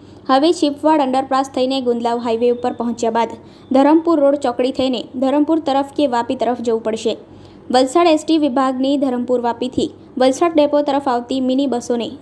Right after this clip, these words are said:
ધરમપુર ચોકડીથી નેશનલ હાઈવે નંબર અડતાલીસ થઈને ગુંદલાવ ચોકડી બ્રિજના નીચે ચીપવાડ અંડરબ્રિજ થઈને વલસાડ ડેપોમાં અને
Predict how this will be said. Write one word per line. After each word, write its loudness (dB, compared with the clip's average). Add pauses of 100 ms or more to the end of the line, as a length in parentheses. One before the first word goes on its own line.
ધરમપુર 2 (120)
ચોકડીથી -2
નેશનલ -4
હાઈવે -2
નંબર -2 (140)
અડતાલીસ 0
થઈને 0 (460)
ગુંદલાવ 4
ચોકડી 2
બ્રિજના 0
નીચે -2 (120)
ચીપવાડ -2
અંડરબ્રિજ -2
થઈને 0 (540)
વલસાડ 2
ડેપોમાં 2
અને 0